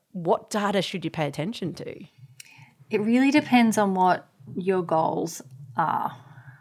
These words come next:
Speaker 2: So I think it comes back to going, "What do I actually want? Why am I on social media in the first place? What is my goal?"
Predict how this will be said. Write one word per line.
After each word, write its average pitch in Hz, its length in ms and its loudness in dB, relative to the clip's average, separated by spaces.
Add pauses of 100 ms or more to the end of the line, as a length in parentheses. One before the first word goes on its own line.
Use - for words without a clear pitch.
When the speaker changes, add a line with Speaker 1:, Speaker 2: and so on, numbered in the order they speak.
(100)
Speaker 2:
So 185 460 0
I 190 80 0
think 220 460 -4
it 214 100 2
comes 220 300 0
back 196 340 2
to 185 300 2
going, 175 600 -4 (460)
"What 277 180 -2
do 349 120 -2
I 294 80 6
actually 185 340 0
want? 160 200 -4
Why 226 200 6
am 269 120 4
I 208 120 4
on 165 140 -2
social 170 280 -6
media 151 220 -6
in 151 120 -6
the 165 60 -6
first - 280 -10
place? - 260 -6
What 196 180 2
is 214 140 0
my 180 180 4
goal?" - 480 -6